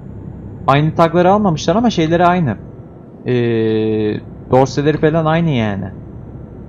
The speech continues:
Yaklaşık öyle beş altı tane tır gördüm ben çünkü yol boyunca. Bir değişik geldi. Neyse. Bu arada ben şu anda Duisburg Kaleis'te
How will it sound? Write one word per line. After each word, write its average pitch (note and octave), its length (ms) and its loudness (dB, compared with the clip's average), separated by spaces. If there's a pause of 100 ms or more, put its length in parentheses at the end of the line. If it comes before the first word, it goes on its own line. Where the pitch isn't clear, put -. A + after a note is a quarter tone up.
(140)
Yaklaşık - 400 -2
öyle D3 200 6
beş D3 200 2
altı D#3 220 2
tane E3+ 240 2
tır E3+ 160 0
gördüm E3 400 4
ben B2+ 140 4
çünkü G#2+ 220 -10
yol A#2 220 4
boyunca. G#2 400 0 (600)
Bir - 100 -12
değişik B2 400 -2
geldi. G2+ 360 -2 (1040)
Neyse. D3 420 -2 (480)
Bu - 80 6
arada - 260 4
ben E3 180 4 (180)
şu - 160 0
anda D3 200 0
Duisburg D3+ 360 -2
Kaleis'te D#3 560 0